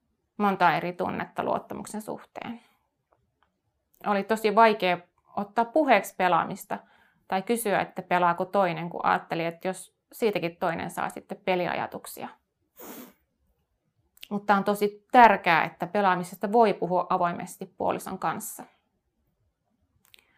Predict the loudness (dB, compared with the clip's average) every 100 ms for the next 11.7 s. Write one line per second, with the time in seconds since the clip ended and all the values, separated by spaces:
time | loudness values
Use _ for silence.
0 | _ _ _ -2 2 4 4 2 -4 -6
1 | _ -8 -4 -2 -4 -6 -6 -2 2 4
2 | 4 4 2 2 0 -2 -4 -4 -6 -6
3 | _ _ _ _ _ _ _ _ _ _
4 | _ -12 -4 2 2 4 2 2 0 2
5 | 2 2 2 2 2 -2 0 0 0 -2
6 | -2 0 0 0 -6 _ _ _ _ _
7 | _ _ _ _ _ _ -20 _ _ _
8 | _ _ _ _ _ _ _ _ _ _
9 | _ _ _ _ _ _ -2 0 0 -2
10 | -4 -4 -4 -2 -4 -4 0 0 0 -2
11 | 2 4 6 4 0 -8 -10